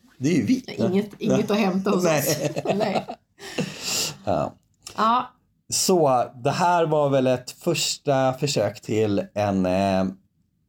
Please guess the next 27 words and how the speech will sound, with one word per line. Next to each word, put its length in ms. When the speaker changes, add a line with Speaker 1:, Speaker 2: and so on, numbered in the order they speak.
Speaker 1:
podd 280
som 160
handlar 460
om 220
andlighet, 580
eh, 460
med 160
lite 220
humor 380
och 60
glimten 360
i 60
ögat. 280
Speaker 2:
Du 160
är 40
så 80
himla 220
bra 100
på 100
att 80
prata, 520
alltså. 280
Speaker 1:
Tack. 320
Speaker 2:
Ja. 200
<laughs> 60
Varsågod. 680
Speaker 1:
Så 420